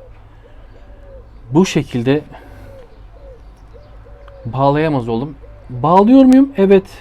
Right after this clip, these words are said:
bağlayabiliyorum ama çok uğraşmam gerekiyor. Ee, o yüzden de sinir bozucu oluyor çok uğraşınca da. Hazır olarak yaptım.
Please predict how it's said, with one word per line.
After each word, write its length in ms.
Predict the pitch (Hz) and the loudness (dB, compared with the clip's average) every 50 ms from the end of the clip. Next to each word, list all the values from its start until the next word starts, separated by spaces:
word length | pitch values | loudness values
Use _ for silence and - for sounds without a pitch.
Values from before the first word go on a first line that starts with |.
| - - - | -20 -14 -10
bağlayabiliyorum 840 | 131 135 151 160 165 170 170 180 185 180 180 185 196 190 190 190 | -4 0 4 4 4 4 4 4 2 2 2 2 0 2 2 0
ama 240 | 175 175 185 202 196 - - - - - | -2 -2 -2 -4 -6 -10 -18 -20 -12 -6
çok 200 | - 233 214 - | -4 -4 -2 0
uğraşmam 420 | 185 156 139 - - 143 135 131 123 | 0 0 0 0 -2 -2 -2 -2 -2
gerekiyor. 500 | 127 123 120 107 - - 160 170 196 - - - - - - - - - - - - - - - - - - - - - | -2 -4 -6 -6 -6 -4 -4 -4 -4 -6 -10 -20 -20 -20 -20 -20 -20 -20 -20 -20 -20 -20 -20 -20 -20 -20 -20 -20 -18 -14
Ee, 600 | 117 113 113 113 113 113 113 113 113 113 113 117 123 | -10 -8 -8 -6 -6 -6 -4 -4 -4 -6 -6 -6 -2
o 120 | 156 180 180 | 0 0 0
yüzden 380 | 180 165 180 175 175 175 175 | 0 0 0 -2 -2 0 -2
de 180 | 180 180 175 - - - - | -2 -4 -4 -8 -18 -20 -20
sinir 400 | - - - 147 135 190 196 175 | -18 -12 -8 -4 0 2 2 2
bozucu 340 | 165 151 131 123 113 110 117 | 2 -2 -4 -4 -6 -6 -6
oluyor 200 | 113 110 113 110 | -4 -4 -4 -6
çok 240 | 110 - 120 110 - | -6 -6 -10 -8 -6
uğraşınca 420 | 117 113 107 104 - 113 110 120 | -4 -4 -4 -6 -8 -10 -8 -4
da. 160 | 147 180 190 - - - - - - - - - - - - - - - - - - - - - - _ - - - - - - - - _ - - - - - - | -4 -4 -4 -6 -16 -20 -20 -20 -20 -20 -20 -20 -20 -20 -20 -20 -20 -20 -20 -20 -20 -20 -20 -20 -20 _ -20 -20 -20 -20 -20 -20 -20 -20 _ -20 -20 -20 -20 -20 -20
Hazır 600 | - - - 202 185 175 196 190 - - - - - | -10 -4 -2 0 0 2 2 2 0 0 -10 -14 -10
olarak 440 | 135 123 117 110 110 113 104 - - | -8 -6 -6 -6 -6 -8 -8 -8 -8
yaptım. 420 | 120 110 - - - 202 226 220 | -10 -10 -10 -8 -8 -6 -6 -8